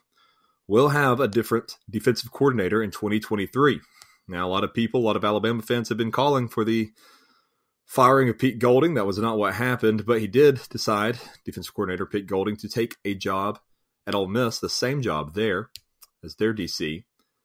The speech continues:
He held the position at Alabama for the past four seasons after he was the co-defensive coordinator in twenty eighteen. While he was there, Alabama gave up just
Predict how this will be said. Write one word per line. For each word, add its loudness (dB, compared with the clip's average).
He -6
held 2
the -4
position -2
at -6
Alabama -2
for -12
the -6
past -4
four -2
seasons -6
after -10
he -4
was -8
the -10
co-defensive -6
coordinator -8
in -14
twenty -12
eighteen. -8
While -2
he 2
was -2
there, 2
Alabama 0
gave 0
up -2
just -6